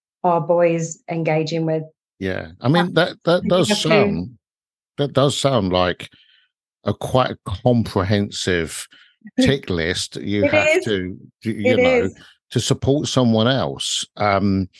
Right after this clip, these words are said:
Speaker 1: Yeah.
Speaker 2: I'm just wondering what everybody else thinks, 'cause I, you know, for me, sitting here looking at these guys, and I know these guys really well, I could say they probably tick all of them. But it's also about how you feel.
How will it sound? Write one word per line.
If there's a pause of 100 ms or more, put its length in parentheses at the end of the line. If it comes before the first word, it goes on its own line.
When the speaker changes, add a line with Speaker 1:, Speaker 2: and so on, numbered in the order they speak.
(100)
Speaker 1:
Yeah.
Speaker 2:
I'm
just
wondering
what
everybody
else
thinks,
'cause (460)
I, (180)
you
know,
for
me,
sitting
here
looking
at
these
guys,
and
I
know
these
guys
really
well, (640)
I
could
say
they
probably
tick
all
of
them. (640)
But
it's
also
about
how
you
feel.